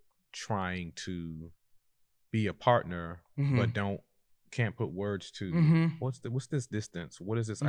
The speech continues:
Speaker 1: isolation and that? So,
Speaker 2: Yep.
Speaker 1: uh, I think it's a unique thing, um, in terms of romantic relationships and trying to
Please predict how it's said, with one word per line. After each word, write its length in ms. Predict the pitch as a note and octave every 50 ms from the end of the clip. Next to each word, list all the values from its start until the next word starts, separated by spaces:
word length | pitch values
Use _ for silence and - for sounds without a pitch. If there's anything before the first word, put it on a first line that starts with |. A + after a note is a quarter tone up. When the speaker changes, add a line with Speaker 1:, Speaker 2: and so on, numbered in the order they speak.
| C3+ C3+ B2+
Speaker 1:
isolation 440 | B2 B2 A2+ F#2+ G2 - - E2 E2
and 100 | E2+ F2
that? 220 | F2+ F2 - - -
So, 120 | - A2
Speaker 2:
Yep. 200 | G2+ G2 F#2+ - - - - - - - _ _ _ -
Speaker 1:
uh, 360 | G#2 G#2 G#2+ G2+ F#2+ F#2 E2 - - _ _ _ _ _ _ _ _ _ _ _ _ _ _ _ _ _ _ - -
I 60 | G#2
think 280 | A#2 - C#3 C3+ B2+ G#2+
it's 120 | A2+ -
a 80 | G#2+ G2+
unique 340 | G#2 A2+ A#2 A2+ G#2+ G2 - -
thing, 380 | G#2+ G#2+ G#2+ G#2 G2+ G2+ G2+ G2 - _ _ _ _ _ -
um, 440 | F#2 F#2 F2+ F2+ F2 E2+ E2 - -
in 80 | F2+ F2
terms 360 | - - G#2 F#2 F2+ D#2+ E2+
of 120 | F2 D#2+
romantic 460 | F2 F2 E2+ F2+ F2+ F2 - - C#2+
relationships 640 | D#2 D#2+ D#2+ D#2+ F2+ - - F2+ - - F#2 E2 -
and 100 | E2+ E2
trying 340 | - - G2 F2 F2 F2 D#2+
to 280 | - - F2+ E2 D#2